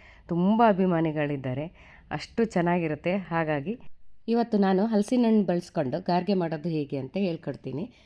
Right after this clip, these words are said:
ಅದಕ್ಕಿಂತ ಮೊದಲು ನೀವೇನಾದ್ರೂ ನನ್ನ ಚಾನಲ್ನ ಮೊದಲನೇ ಸಲ ವೀಕ್ಷಣೆ ಮಾಡ್ತಾ ಇದ್ರೆ ದಯವಿಟ್ಟು ಒಂದು ಲೈಕ್ ಮಾಡಿ, ಶೇರ್ ಮಾಡಿ, ಸಬ್ಸ್ಕ್ರೈಬ್ ಮಾಡೋದನ್ನು ಮರಿಬೇಡಿ ಅಂತ ಹೇಳ್ತಾ ವಿಡಿಯೋನ ಶುರು ಮಾಡೋಣ ಬನ್ನಿ.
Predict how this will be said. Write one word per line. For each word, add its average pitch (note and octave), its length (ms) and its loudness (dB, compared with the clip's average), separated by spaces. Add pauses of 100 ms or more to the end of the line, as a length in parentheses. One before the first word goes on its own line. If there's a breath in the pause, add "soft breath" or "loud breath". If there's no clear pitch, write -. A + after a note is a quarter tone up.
(460 soft breath)
ಅದಕ್ಕಿಂತ A#3+ 420 -2
ಮೊದಲು F3+ 340 -2
ನೀವೇನಾದ್ರೂ G#3+ 720 2
ನನ್ನ A3 280 2
ಚಾನಲ್ನ F3 420 -2
ಮೊದಲನೇ F#3+ 420 0
ಸಲ F3+ 280 -2
ವೀಕ್ಷಣೆ D3+ 400 -4
ಮಾಡ್ತಾ C3 340 -8
ಇದ್ರೆ B2+ 480 -12 (300 soft breath)
ದಯವಿಟ್ಟು A#3+ 480 0
ಒಂದು E3+ 220 0
ಲೈಕ್ G3 260 0
ಮಾಡಿ, F#3+ 260 0
ಶೇರ್ E3+ 300 -2
ಮಾಡಿ, D#3+ 300 -4
ಸಬ್ಸ್ಕ್ರೈಬ್ F3+ 520 -4
ಮಾಡೋದನ್ನು D3 460 -4
ಮರಿಬೇಡಿ C#3+ 460 -4
ಅಂತ B2+ 200 -10
ಹೇಳ್ತಾ F3+ 460 -4 (420 soft breath)
ವಿಡಿಯೋನ F#3+ 380 4
ಶುರು F#3+ 280 -2
ಮಾಡೋಣ C#3+ 380 -2
ಬನ್ನಿ. C#3 280 -4